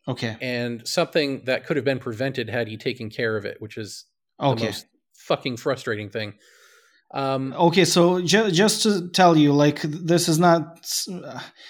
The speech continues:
Speaker 1: I heard this on another podcast. Somebody said that it may have been some kind of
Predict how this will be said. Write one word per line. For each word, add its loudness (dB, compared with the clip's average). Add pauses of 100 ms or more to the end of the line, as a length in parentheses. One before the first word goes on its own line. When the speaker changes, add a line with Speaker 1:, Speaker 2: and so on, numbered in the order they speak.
(140)
Speaker 1:
I 6
heard 4
this 4
on 8
another 6
podcast. 0 (140)
Somebody 2
said -4 (400)
that -2
it 0
may 4
have 0
been 2
some -2
kind -2
of -6